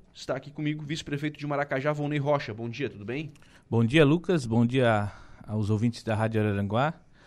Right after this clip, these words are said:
Speaker 2: em especial meu município, Maracajá.
Speaker 1: Bom dia, presidente da Câmara, vereador Valmir Carradori. Tudo bem?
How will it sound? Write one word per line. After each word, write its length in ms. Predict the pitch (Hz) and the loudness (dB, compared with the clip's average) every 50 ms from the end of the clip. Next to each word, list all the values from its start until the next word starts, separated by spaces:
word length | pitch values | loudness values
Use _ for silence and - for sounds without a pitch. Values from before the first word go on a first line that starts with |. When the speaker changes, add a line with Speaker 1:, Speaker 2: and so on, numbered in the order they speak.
| - - - - - - - - | -20 -20 -20 -20 -20 -14 -6 -4
Speaker 2:
em 60 | 110 | -4
especial 480 | 104 - - - 110 - - 131 127 | -4 -2 0 0 0 4 6 6 6
meu 140 | 127 127 123 | 8 8 6
município, 440 | 127 123 120 120 - - 120 123 123 | 6 6 4 4 2 -2 -4 -2 0
Maracajá. 500 | 117 113 107 107 - 110 95 95 85 - - - - _ _ _ - - _ _ - | 0 2 0 0 -2 -2 -4 -4 -6 -8 -12 -18 -20 _ _ _ -20 -20 _ _ -8
Speaker 1:
Bom 140 | 113 117 120 | -8 -6 -4
dia, 220 | 117 139 160 165 | -4 -4 -4 -4
presidente 440 | 160 160 151 139 139 160 160 151 156 | -4 -4 -4 -4 -4 -6 -8 -6 -6
da 140 | 147 143 131 | -6 -6 -6
Câmara, 400 | - 151 160 170 170 170 160 151 | -4 -4 -4 -2 -2 -2 -2 -2
vereador 320 | 147 143 131 131 156 156 | 0 -2 -2 -2 -2 -4
Valmir 300 | 151 151 135 151 175 170 | -4 -4 -2 -2 -4 -4
Carradori. 560 | - 175 165 151 139 143 147 143 117 98 98 - - | -2 -2 -2 -2 -2 -2 -2 -2 -2 -2 -6 -10 -16
Tudo 140 | - 107 104 | -16 -12 -10
bem? 320 | 123 139 160 147 104 95 | -10 -8 -8 -8 -8 -10